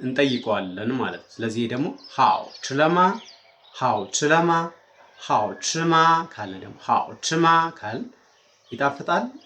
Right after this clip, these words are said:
የሚል ትርጉም አለው ማለት ነው። ከዛ ምን ብሎ ሊመልስልን ይችላል ማለት ነው? ሃው፣ ሃው ች፣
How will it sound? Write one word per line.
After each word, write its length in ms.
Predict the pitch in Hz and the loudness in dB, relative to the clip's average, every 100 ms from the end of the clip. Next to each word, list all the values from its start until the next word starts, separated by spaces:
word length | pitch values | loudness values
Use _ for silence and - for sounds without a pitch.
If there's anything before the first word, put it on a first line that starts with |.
| - | -10
የሚል 340 | 107 107 131 - - _ _ | -6 -4 -4 -6 -14 _ _
ትርጉም 380 | 107 101 160 233 | -12 -4 -4 -2
አለው 320 | 95 90 95 107 | -4 -6 -8 -8
ማለት 240 | 95 85 | -8 -10
ነው። 120 | - _ | -16 _
ከዛ 220 | - 143 170 | -4 2 2
ምን 140 | 170 | 2
ብሎ 140 | 156 170 | 0 0
ሊመልስልን 640 | 151 131 113 110 113 101 101 | 0 0 -2 -6 -10 -12 -10
ይችላል 360 | 123 151 160 147 | -10 -2 0 2
ማለት 320 | 131 120 120 | 0 -2 -6
ነው? 120 | 160 220 - - - - - - | -8 -8 -12 -20 -20 -20 -20 -20
ሃው፣ 340 | - 139 110 95 - - - - - - - | -4 2 2 2 -4 -14 -20 -20 -20 -20 -8
ሃው 300 | - 107 - 98 | 2 2 2 -4
ች፣ 120 | - | -6